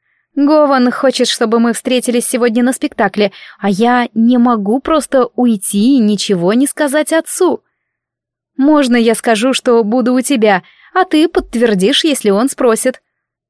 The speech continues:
«Разумеется», кивнула я и тут же замерла. Меня ведь тоже приглашали в театр, а мы в тот вечер с Соней уходили к Эйдену. Если Хэнст приходил и не застал нас дома,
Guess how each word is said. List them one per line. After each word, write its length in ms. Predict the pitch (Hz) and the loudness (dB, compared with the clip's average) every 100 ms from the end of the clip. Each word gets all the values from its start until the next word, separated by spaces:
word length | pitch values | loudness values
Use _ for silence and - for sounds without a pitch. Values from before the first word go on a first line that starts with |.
| _ - | _ -4
«Разумеется», 720 | 220 202 214 269 320 - 180 _ _ - | -2 0 2 2 0 -2 -8 _ _ -4
кивнула 300 | 185 180 160 | -2 0 -2
я 240 | 160 247 | -2 -4
и 100 | 233 | -4
тут 180 | - 202 | -2 0
же 100 | 208 | 0
замерла. 540 | 196 214 202 175 - - _ _ _ _ _ _ | 2 0 0 -2 -6 -14 _ _ _ _ _ _
Меня 300 | 196 196 247 | -4 -2 -2
ведь 180 | 247 262 _ | -2 -4 _
тоже 380 | 302 285 233 202 | -2 0 0 0
приглашали 480 | 214 202 220 240 226 | -2 0 0 0 -2
в 80 | |
театр, 500 | - 254 214 190 196 - - _ _ | 0 0 2 0 -2 -4 -16 _ _
а 180 | - 208 | -4 0
мы 280 | 202 202 247 | 2 2 2
в 80 | - | 0
тот 180 | 294 254 | -4 -2
вечер 340 | 240 254 247 | -2 -2 -4
с 40 | - | -4
Соней 420 | - 233 262 240 | -2 0 2 0
уходили 420 | 226 226 233 247 | 0 -2 0 -2
к 100 | - | 0
Эйдену. 560 | 294 269 202 196 190 160 _ _ _ | 2 2 2 0 0 -4 _ _ _
Если 600 | - 190 214 - 214 196 - _ _ | -6 -2 -2 0 0 -2 -4 _ _
Хэнст 600 | - 208 214 233 - - | -6 -2 0 0 -2 -4
приходил 560 | - - 208 180 220 247 | -6 -2 0 0 0 2
и 60 | |
не 100 | 202 | 2
застал 380 | 185 196 233 220 | 0 -2 -2 0
нас 240 | 214 202 | 0 0
дома, 440 | 180 233 269 208 | 0 2 2 0